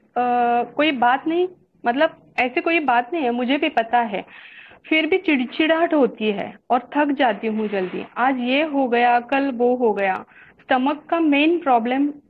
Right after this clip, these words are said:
ठीक नहीं होता कभी, Life में कोई planning नहीं, अभी ठीक हूँ तो शुरू हो जाएगा, फिर बैठे बैठे लगता है कि चक्कर आ रहे हैं।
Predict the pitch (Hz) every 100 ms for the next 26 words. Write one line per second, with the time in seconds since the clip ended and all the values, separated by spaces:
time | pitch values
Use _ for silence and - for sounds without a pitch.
0 | _ 294 302 302 277 269 269 202 190 190
1 | 190 185 - 220 233 302 - 330 311 320
2 | 311 240 226 269 269 226 190 - 240 285
3 | 294 311 294 294 302 311 302 269 240 269
4 | 277 240 233 202 196 180 - - - -
5 | - - 339 240 240 - 311 294 294 294
6 | 285 - 285 320 - 254 - 285 240 202
7 | 190 175 165 -